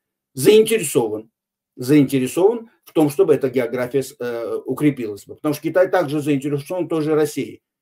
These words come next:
Он зарабатывает на России. Вот, например, за эту войну у них тоже увеличилось.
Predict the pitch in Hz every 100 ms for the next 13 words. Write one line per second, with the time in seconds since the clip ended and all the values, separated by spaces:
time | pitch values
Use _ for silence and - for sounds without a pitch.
0 | _ 131 139 151 175 247 151 123 120 104
1 | 104 101 110 110 120 117 110 123 123 120
2 | 117 139 160 117 110 120 107 110 120 175
3 | 381 -